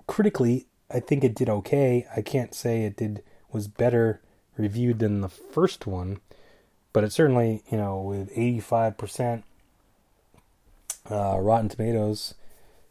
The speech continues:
sixty-five Metacritic, it's not bad, but it's just, you know, A minus Cinema Score is not bad. It's just, it didn't, didn't have the same, uh, f-, you know, didn't have the same, um, feel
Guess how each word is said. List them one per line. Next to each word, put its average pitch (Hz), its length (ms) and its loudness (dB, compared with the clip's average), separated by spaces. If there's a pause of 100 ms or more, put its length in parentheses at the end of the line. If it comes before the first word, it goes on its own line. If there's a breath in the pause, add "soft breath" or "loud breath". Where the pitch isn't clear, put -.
(120)
sixty-five - 600 -2
Metacritic, 107 260 -6
it's 95 200 -12
not 98 160 -6
bad, 107 500 0
but 104 120 -4
it's 104 100 -8
just, 107 240 -6
you 113 80 -2
know, 104 100 -4
A 113 120 0
minus 110 400 0
Cinema 113 300 -2
Score 92 300 -6
is 95 100 -6
not 95 160 -6
bad. 104 480 -2
It's 95 140 -14
just, - 280 -4 (540 soft breath)
it 135 120 -2
didn't, 147 360 2 (640)
didn't 165 240 6
have 147 280 2
the 131 60 -4
same, 143 380 4 (640)
uh, - 40 -12
f-, - 260 -16 (100)
you 131 140 -2
know, 117 100 0
didn't 151 240 2
have 147 160 2
the 131 60 -2
same, 127 560 2 (1080 soft breath)
um, 104 640 -2 (1160)
feel 143 540 2